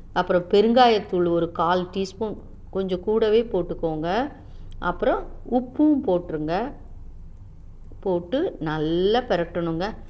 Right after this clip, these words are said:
இந்த எண்ணெயிலேயே அது நல்லா மசாலாலாம் ஒரு சேர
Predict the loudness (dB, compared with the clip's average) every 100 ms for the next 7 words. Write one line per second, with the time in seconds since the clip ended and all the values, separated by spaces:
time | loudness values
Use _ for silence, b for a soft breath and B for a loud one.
0 | -10 2 4 4 2 2 2 0 2 2
1 | 2 2 0 -2 -2 0 0 0 0 -2
2 | -2 -2 0 0 0 0 2 2 2 0
3 | -2 2 2